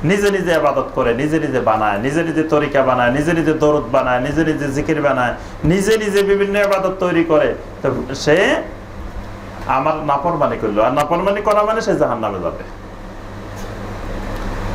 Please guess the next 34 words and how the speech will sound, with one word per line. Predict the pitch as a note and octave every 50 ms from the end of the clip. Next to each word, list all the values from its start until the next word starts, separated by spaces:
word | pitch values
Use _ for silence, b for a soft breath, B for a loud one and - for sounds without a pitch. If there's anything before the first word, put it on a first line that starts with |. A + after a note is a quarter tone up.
| - - C3+
আল্লাহ | C#3 D#3 D#3 D3
রাসূল | C#3+ C#3 - G3 G3
সাল্লাল্লাহু | F3 F3+ E3+ E3 D#3+ D#3 D3
আলাইহি | C#3 C3+ C#3
ওয়াসাল্লাম | - - - - - B2 C3 D#3 G3 G3
মক্কা | G3 - A#3+ A#3+
বিজয়ের | G#3+ A3+ G#3 F#3 G#3 F#3+ F3
সময় | - - - E3+ E3 D3+ C#3 B2+ B2 B2+ C3+ - - - - - - - - - - - - - - A2 G#2+ A#2
মদিনা | C#3+ D#3+ D#3+ F3 E3 E3 D#3
থেকে | D#3 E3+ E3+ E3+
আসতেছিলেন, | C#3+ C3 - - - B2 A2+ - G#2+ F#2+ F2+ F2 - - - -
কোরা | D3 E3 F#3+ G#3
আল | A#3 A#3+ A#3 G#3 G#3 G#3 G3 -
গামিম | - D#3+ F3 F3 G3+ A#3 A#3+ A#3 A3+
নামক | G#3+ G#3 G3+ G3 F#3 F#3 F3+
একটা | E3 - - E3 D3
এলাকায় | C#3 C#3 B2+ - C3 A#2 G#2+
আসলেন। | G2 - - - - F2 - - - - - - - - - - - - - - - - - -
আসার | - B2+ C3+ - F#3+ G3+ G#3 G3+ G3+
পরে | G3 F#3+ F3+
আল্লাহ | E3 D#3 D3+ -
রাসূল | C3+ C3 - F3+ F3+ E3+
সাল্লাল্লাহু | - E3 D3+ C#3+ C3+ C3+ C3 C3
আলাইহি | D3 C3
ওয়াসাল্লাম | B2 A#2+ - - - - D3 D3
একজন | - D3+ D3
সাহাবীকে | - - D3+ C#3 C#3+ - D#3 D#3 - E3
বলেন, | D3+ D3 C#3+ C#3+ C#3
"এই | D3 D#3 D#3 D3+ C3 - - - - - - - - - - - - - - - -
পানি | D#3 D#3 E3 F3+ G3 F#3
নিয়ে | F3+ E3+ D3 C3
আসো | B2 B2 - B2+
এক | A2+ G#2 - -
জগ।" | G2+ F2